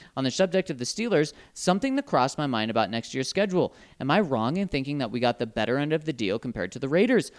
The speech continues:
Because of that Shelby Harris padded ba-, batted pass, the Broncos are now playing the Steelers next year, albeit in Pittsburgh, instead of the Browns, who seem like a scarier team to face if they hire someone who can maximize the talent they have.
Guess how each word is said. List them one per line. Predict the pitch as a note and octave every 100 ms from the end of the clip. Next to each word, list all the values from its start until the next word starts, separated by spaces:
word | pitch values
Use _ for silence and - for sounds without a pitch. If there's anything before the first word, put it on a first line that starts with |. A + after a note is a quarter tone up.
| - -
Because | B2+ D3
of | F#3+
that | A#3 -
Shelby | C3 A#2+ C#3+
Harris | B2+ C3
padded | - G#2+ G2 C3
ba-, | F2 - _ _ A#2+
batted | G2+ G2+ C#3+ F3
pass, | - F2 A2+ -
the | A#2+
Broncos | A#2+ C3 A2+
are | G#3
now | C#3 A#2
playing | - A#2 A2+
the |
Steelers | - G3+ G#3+ E3+ A2
next | G#2 - A#2
year, | A2+
albeit | G#2+ G2+ G#2 -
in | F#3 G#3+
Pittsburgh, | C#3 - - A#2+ D#3 - -
instead | D#3 - G3+
of | F#3+
the | G#3+
Browns, | G#3+ A3+ C4+ D#3 -
who | C3+
seem | B2 D3
like | D#3+ D#3
a |
scarier | B2+ - D#3+ F#3+ B3+
team | - A#2+ A#2+
to |
face | B2+ F2+ -
if | -
they | A#2
hire | G2 G2
someone | C3 C#3+ D#3+
who | D#3
can | F#3+ F3+
maximize | G2 G#2 - G2 A2 -
the |
talent | - D#3 F#3+ A3+ F3+
they | C3+
have. | A#2+ G2+ D2